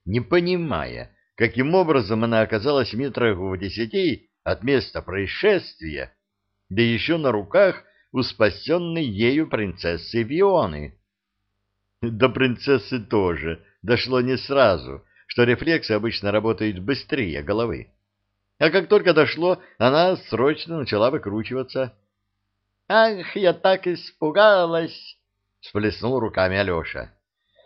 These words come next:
"Ну всё!" — зарычала Роксана, ворочаясь в траве. "И здесь заночуем?" — наивно захлопала глазами принцесса.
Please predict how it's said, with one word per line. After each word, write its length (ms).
"Ну 440
всё!" — 960
зарычала 600
Роксана, 580
ворочаясь 680
в 100
траве. 560
"И 140
здесь 600
заночуем?" — 840
наивно 520
захлопала 560
глазами 420
принцесса. 960